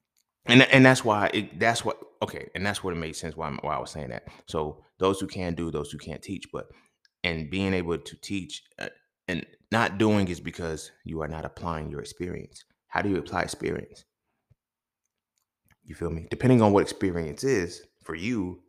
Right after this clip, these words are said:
how do you apply yours? How do you apply it? How do you know that there's an application for it? That there's something that you should be applying? You know what I'm saying? A lot of people get tied up in how to apply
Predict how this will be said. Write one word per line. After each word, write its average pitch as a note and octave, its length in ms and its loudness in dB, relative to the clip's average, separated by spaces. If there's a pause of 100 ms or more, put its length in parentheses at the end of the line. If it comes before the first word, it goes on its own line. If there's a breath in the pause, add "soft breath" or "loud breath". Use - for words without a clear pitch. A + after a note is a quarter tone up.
how E2 180 -6
do D#2+ 80 -4
you D#2+ 140 -4
apply D#2+ 280 -4
yours? D2 400 -8
How D2+ 100 -2
do D2+ 60 -4
you C#2 120 -4
apply D2+ 260 -8
it? - 80 -10
How D#2+ 100 -6
do D#2+ 80 -4
you D2+ 80 -2
know D#2 220 0
that C#2 440 -6
there's D2+ 220 -2
an C#2+ 80 -6
application D#2 580 -6
for - 260 -6
it? - 40 -10 (420 soft breath)
That D2 120 -6
there's D#2+ 160 -2
something D#2 260 -4
that D2 160 -2
you E2 80 -10
should D2+ 160 -8
be C2+ 120 -4
applying? D#2 520 -4 (540 loud breath)
You D#2 80 -2
know D#2 60 2
what D2 60 0
I'm D2 40 -4
saying? D2+ 340 -2 (1300 soft breath)
A F#2+ 80 6
lot F2+ 200 6
of F#2 100 0
people F#2 260 -4
get - 420 -4
tied E2+ 260 -2
up E2+ 220 -2
in D2+ 160 -2
how E2 320 -10
to D#2+ 220 -6
apply D#2+ 580 -8